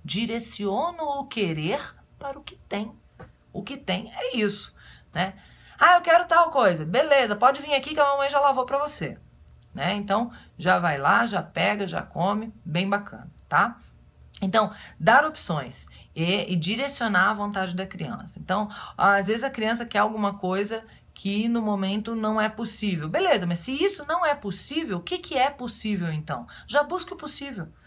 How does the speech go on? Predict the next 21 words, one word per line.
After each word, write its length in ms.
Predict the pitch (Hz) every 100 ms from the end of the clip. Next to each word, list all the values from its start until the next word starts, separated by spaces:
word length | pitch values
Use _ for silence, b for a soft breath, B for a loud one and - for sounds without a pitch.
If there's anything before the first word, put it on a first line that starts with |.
| b b
né? 220 | 196 240 B B B
A 100 | 180
criança 500 | 214 208 247 254 240
tá 340 | - 208 226
lá, 360 | 214 196 220 233 B B B
gente, 440 | - 240 220 -
não, 320 | 185 247 294 170
não 840 | 208 247 262 247 220 196 175 160
faz 280 | 156 233 294
a 60 | 294
maldade 500 | 254 202 190 202 190
de 120 | 165
querer 320 | 160 180 165
que 80 | 185
a 60 | 202
criança 400 | 175 170 180 170
fique 480 | - 208 208 151 - B B
duas 520 | 151 196 277 254 165 160
horas 380 | 180 202 147
numa 280 | 160 165 160
reunião, 880 | 156 170 170 147 123 147 165 165 156